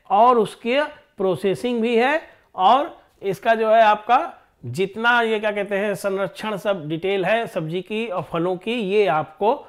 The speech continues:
आनी चाहिए। ये आप बेसिक नॉलेज से ही ले पाएंगे,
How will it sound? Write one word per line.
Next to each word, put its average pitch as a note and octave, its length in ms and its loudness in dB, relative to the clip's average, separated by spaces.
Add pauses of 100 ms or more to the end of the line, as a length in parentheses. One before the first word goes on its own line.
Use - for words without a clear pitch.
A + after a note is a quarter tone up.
(240)
आनी D#3+ 280 0
चाहिए। A#2+ 460 -6 (300)
ये G3 280 2
आप G3 180 2 (140)
बेसिक D#3+ 440 -4
नॉलेज F3 340 -2
से D#3+ 200 -2
ही G#3+ 200 0
ले G#3+ 160 2
पाएंगे, G#3+ 540 -2